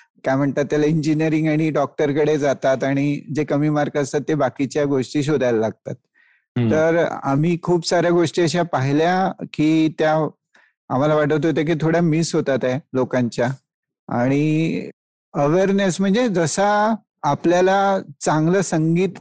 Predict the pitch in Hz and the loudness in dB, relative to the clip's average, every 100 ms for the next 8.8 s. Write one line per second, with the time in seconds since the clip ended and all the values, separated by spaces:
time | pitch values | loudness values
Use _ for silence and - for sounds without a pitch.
0 | - 143 143 156 160 143 160 160 151 143 | -6 -4 -2 -2 -2 0 0 0 0 0
1 | 151 143 135 143 147 147 156 156 147 147 | -2 -2 -2 -2 -2 -2 0 0 0 -2
2 | 139 143 135 - _ - 127 131 127 131 | -2 -2 -4 -6 _ -8 -4 0 0 -2
3 | - 120 120 - 117 131 131 123 135 123 | -2 -4 -4 -4 -4 -2 -2 0 0 0
4 | 113 120 123 120 131 131 139 147 147 143 | -2 -4 -4 -2 -2 -2 -2 0 0 0
5 | 120 135 131 131 131 135 135 131 127 117 | -2 -2 -2 -2 -2 -2 -2 -2 -2 -4
6 | - 127 - 120 - _ - - 143 147 | -2 -4 -4 -10 -12 _ -20 -6 0 2
7 | 170 165 160 180 170 175 170 165 190 - | 2 2 2 2 2 2 0 0 -2 -4
8 | - 143 151 160 175 170 156 165 | -2 0 0 0 0 0 0 -2